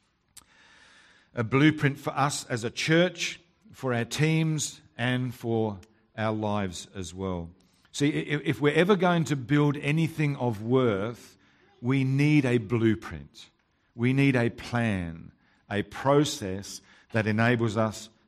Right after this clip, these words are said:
to be able to do that. So our blueprint as a church looks like this, and they all start with P. There's presence, purpose,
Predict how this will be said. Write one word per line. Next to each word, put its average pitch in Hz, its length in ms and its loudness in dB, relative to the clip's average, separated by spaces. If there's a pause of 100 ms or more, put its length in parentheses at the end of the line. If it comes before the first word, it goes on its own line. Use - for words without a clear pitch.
to 123 100 -2
be 113 140 2
able 107 220 2
to 92 140 -10
do 104 280 0
that. 90 300 -10 (1080)
So - 160 -4
our 156 320 4 (160)
blueprint 147 760 4
as 113 200 -6
a 110 40 -8
church 110 680 -2 (480)
looks 135 360 2
like 113 280 -4
this, 101 500 -4 (420)
and 104 140 -4
they 107 80 -2
all 123 300 0
start 123 340 -4
with 117 160 -8
P. 85 380 -8 (480)
There's 104 180 -4
presence, - 920 -2 (320)
purpose, 143 680 -2